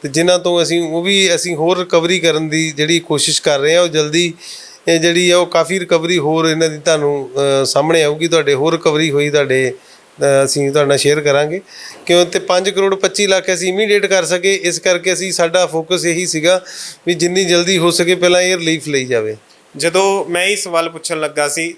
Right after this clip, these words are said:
Speaker 2: ਜੇ ਕਿਸੇ ਨੇ ਗਲਤੀ ਨਾਲ ਕੋਈ ਸਾਈਬਰ ਠੱਗੀ ਦਾ ਕੋਈ ਸ਼ਿਕਾਰ ਹੋ ਗਿਆ, ਉਸਨੇ ਪੈਸੇ ਟ੍ਰਾਂਸਫਰ ਕਰਤੇ, ਭਾਵੇਂ ਓ ਟੀ ਪੀ ਸ਼ੇਅਰ ਕਰਕੇ ਕੀਤੇ, ਅੱਜ ਕੱਲ੍ਹ ਤਾਂ ਨਵੀਆਂ ਚੀਜ਼ਾਂ ਆਉਣ ਲੱਗ ਗਈਆਂ ਨੇ, ਉਹ ਵੀ ਤੁਹਾਡੇ ਨਾਲ ਡਿਸਕਸ ਕਰਾਂਗੇ,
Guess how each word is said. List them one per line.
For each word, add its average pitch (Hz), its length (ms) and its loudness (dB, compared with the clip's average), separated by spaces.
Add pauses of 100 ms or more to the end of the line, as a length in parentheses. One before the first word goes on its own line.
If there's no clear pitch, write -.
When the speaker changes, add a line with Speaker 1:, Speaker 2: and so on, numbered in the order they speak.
(120)
Speaker 2:
ਜੇ 151 120 -2
ਕਿਸੇ 160 260 -4
ਨੇ 160 120 -2
ਗਲਤੀ 139 400 -4
ਨਾਲ 135 300 -2 (300)
ਕੋਈ 151 100 0
ਸਾਈਬਰ 147 400 -2
ਠੱਗੀ 143 320 -8
ਦਾ 143 100 -2
ਕੋਈ 147 140 -6
ਸ਼ਿਕਾਰ 127 400 -2
ਹੋ 123 160 -10
ਗਿਆ, 113 240 -6
ਉਸਨੇ 147 420 -4
ਪੈਸੇ 143 380 -2
ਟ੍ਰਾਂਸਫਰ 139 420 -4
ਕਰਤੇ, 120 440 -4 (580)
ਭਾਵੇਂ 135 220 2
ਓ 143 100 0
ਟੀ 151 140 -2
ਪੀ 151 160 -6
ਸ਼ੇਅਰ 151 260 -2
ਕਰਕੇ 143 340 -2
ਕੀਤੇ, 143 380 -2
ਅੱਜ 139 100 -2
ਕੱਲ੍ਹ 147 200 -2
ਤਾਂ 151 120 -2
ਨਵੀਆਂ 139 300 -2
ਚੀਜ਼ਾਂ 139 320 -2
ਆਉਣ 135 180 -2
ਲੱਗ 131 160 -2
ਗਈਆਂ 127 240 -4
ਨੇ, 143 140 -2 (320)
ਉਹ 151 80 2
ਵੀ 196 60 4
ਤੁਹਾਡੇ 175 200 -2
ਨਾਲ 147 120 -4
ਡਿਸਕਸ 143 360 -6
ਕਰਾਂਗੇ, 139 400 -2